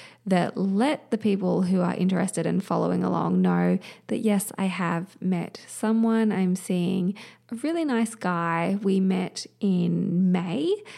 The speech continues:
so right before all of the covid crazy, and it's just been a really nice, steady, like, healthy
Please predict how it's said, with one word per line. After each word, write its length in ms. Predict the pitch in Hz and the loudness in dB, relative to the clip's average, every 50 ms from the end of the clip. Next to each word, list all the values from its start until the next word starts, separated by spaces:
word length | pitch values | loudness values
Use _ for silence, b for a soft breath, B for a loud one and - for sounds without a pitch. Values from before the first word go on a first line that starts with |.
| B B B B | B B B B
so 180 | - - - - | -8 -4 -2 -2
right 480 | 175 180 180 190 180 170 170 - - - | -2 0 0 2 2 2 0 -2 -4 -4
before 420 | - 233 - - 202 185 185 185 | -4 -4 -2 0 0 2 2 0
all 180 | - - 180 180 | 0 0 0 0
of 140 | 180 180 202 | 0 0 -2
the 100 | 175 170 | -4 -4
covid 540 | - - 196 180 175 170 165 180 165 - - | -2 0 0 2 2 2 2 0 -2 -2 -8
crazy, 760 | - - - 170 156 165 - - - - 175 - 175 - - | -10 -6 -4 -2 0 0 0 -2 -2 -2 -2 0 0 -2 -2
and 160 | - 196 190 | 0 0 0
it's 220 | - - - - | 0 -2 -4 -2
just 260 | - 202 208 208 - - | -2 -2 -4 -4 -4 -6
been 180 | 269 277 285 | -4 -4 -2
a 120 | 277 254 214 | -4 -4 -2
really 460 | 190 190 190 190 185 185 190 190 190 | 0 2 2 2 4 2 2 2 4
nice, 640 | 190 185 175 170 170 170 175 185 180 - - - B B B B B B B B B B B B _ _ _ _ | 4 4 2 2 0 0 -2 -2 -2 -4 -10 -18 B B B B B B B B B B B B _ _ _ _
steady, 720 | - - - - - - - 220 196 185 190 196 202 214 | -12 -10 -8 -8 -8 0 2 4 4 4 4 4 4 4
like, 260 | 208 190 180 - - | 2 2 0 -2 -4
healthy 1040 | - 214 196 - - - - 196 175 170 180 - - - 214 269 339 508 508 - | -8 -10 -10 -10 -12 -6 -2 0 0 0 -2 -4 -2 -2 -2 -2 -2 -4 -8 -12